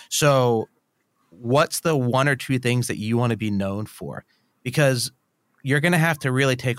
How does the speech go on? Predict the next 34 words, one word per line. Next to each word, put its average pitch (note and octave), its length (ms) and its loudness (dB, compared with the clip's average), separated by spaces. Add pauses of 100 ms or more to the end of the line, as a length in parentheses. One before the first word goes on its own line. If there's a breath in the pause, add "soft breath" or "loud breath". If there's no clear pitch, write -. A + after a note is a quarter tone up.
all A#2 200 2
your A#2 200 0
marketing G#2+ 540 -2
dollars A2+ 520 0
and G2 120 -6
time A2+ 320 -4
and G2+ 100 -4
effort G#2+ 260 -4
and G2+ 100 -8
put B2+ 140 -4
it B2 60 -6
behind A#2+ 320 -4
those A2 160 -4
one A2+ 260 -2
or A#2+ 120 -2
two A#2 320 -6
things G#2 600 -6 (480)
that A2+ 220 -4
you A#2+ 100 -2
want A#2 220 0
everybody G#2+ 500 -4
to G#2 140 -14
be G#2 120 -6
known A2 280 -2
to, - 180 -14
want A2 140 -4
your G#2 140 -10
company A2+ 240 -6
to G2+ 40 -8
be G#2+ 60 -4
known A2+ 220 -2
for, F2+ 400 -8
and G#2+ 340 -2 (340 loud breath)
drive A#2+ 440 0